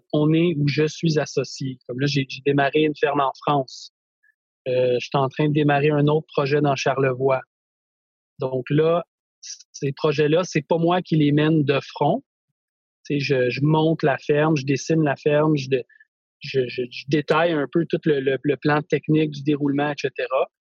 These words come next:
Je veux créer des, des opportunités d'emploi pour du monde qui vont graduer de, de mon école ici.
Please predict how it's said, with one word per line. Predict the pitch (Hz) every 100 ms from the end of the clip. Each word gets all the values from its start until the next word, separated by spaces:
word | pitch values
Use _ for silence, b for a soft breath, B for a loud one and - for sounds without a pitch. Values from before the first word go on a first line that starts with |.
| _
Je | - 135
veux | 165
créer | 170 - 160 175 185
des, | 160 151 143
des | 143 139
opportunités | 170 170 151 - 165 147 135 156 165
d'emploi | 147 139 127 143 139 147 175 175 _ _ _ _
pour | 156 156 151 147 143
du | 139 151
monde | 151 160
qui | -
vont | 139
graduer | 135 135 131 135 143 147
de, | 135
de | 127
mon | 131 131
école | 127 156 143
ici. | 131 - -